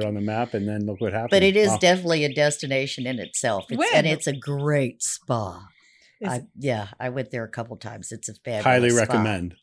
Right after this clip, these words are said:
Speaker 2: Yeah.
Speaker 3: Okay, really quick. When did it start coming up on your radar? When did you start hearing about it, seeing about it? How long ago?
Speaker 2: Well,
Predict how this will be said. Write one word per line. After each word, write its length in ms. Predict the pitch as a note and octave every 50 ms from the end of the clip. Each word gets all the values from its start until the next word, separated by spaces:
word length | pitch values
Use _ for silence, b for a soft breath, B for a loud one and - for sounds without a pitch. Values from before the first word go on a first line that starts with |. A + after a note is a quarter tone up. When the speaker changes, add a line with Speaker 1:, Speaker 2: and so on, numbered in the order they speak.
| _
Speaker 2:
Yeah. 160 | - A2+ F#2+ E2 - _ _ -
Speaker 3:
Okay, 140 | - C#4 A#3+
really 260 | A3 G3+ A3 A3 A3+
quick. 240 | A3+ - A#3 G#3 G3+ G#3 -
When 140 | A#3 B3 B3
did 120 | C#4 B3
it 60 | C4+ B3+
start 260 | - - A#3+ G#3+ A3
coming 180 | - B3+ A#3+ A#3
up 120 | A3+ A#3 A#3
on 120 | A3 G#3+
your 140 | G#3+ G#3 G#3
radar? 380 | G3+ G#3+ G#3+ G#3+ A3+ A3+ A3+ A3
When 140 | G#3 G#3 G#3+
did 160 | A#3 G#3+ A3+
you 60 | A3+
start 320 | - - B3 A3+ G3+ G3+ -
hearing 240 | - A#3 A3+ A3+ A3+
about 240 | A3 A3+ A3 A3
it, 100 | G#3+ F#3
seeing 240 | - - A#3 G#3+ G#3+
about 240 | A3 G#3+ A3+ A3 G#3
it? 60 | F#3+
How 180 | F#3 - A3 G#3+
long 180 | G#3+ A3 A3+
ago? 380 | A3+ A3 A3 A3+ A3+ A#3 B3+ - B B B B B B B B B B
Speaker 2:
Well, 540 | - A3 A3 G#3 G3+ A3+ A#3+ A#3+ - F#3